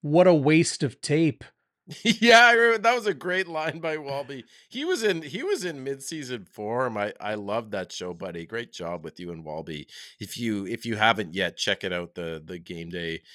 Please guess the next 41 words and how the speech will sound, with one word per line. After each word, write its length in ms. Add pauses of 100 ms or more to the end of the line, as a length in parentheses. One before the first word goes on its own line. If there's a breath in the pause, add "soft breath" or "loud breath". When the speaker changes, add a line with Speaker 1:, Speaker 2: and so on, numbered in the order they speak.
(140 soft breath)
Speaker 2:
Even 240
though 120
the 60
game's 320
already 260
done, 380
y-, 240
there's 200
still 200
lots 320
of, 320
uh, 360
Speaker 1:
Oh, 40
yeah. 440
Speaker 2:
lots 260
Speaker 1:
Lots 20
Speaker 2:
of 60
Speaker 1:
of 140
good 60
Speaker 2:
great 100
Speaker 1:
talking 160
Speaker 2:
stuff 240
Speaker 1:
there. 100
Speaker 2:
in 60
there 180
to 80
check 320
out 140
in 80
the, 180
in 160
the 140
game 320
day, 340 (400 soft breath)
um, 680 (120)
pregame 380
with 120
you 80
and 120
Walby. 300
But 200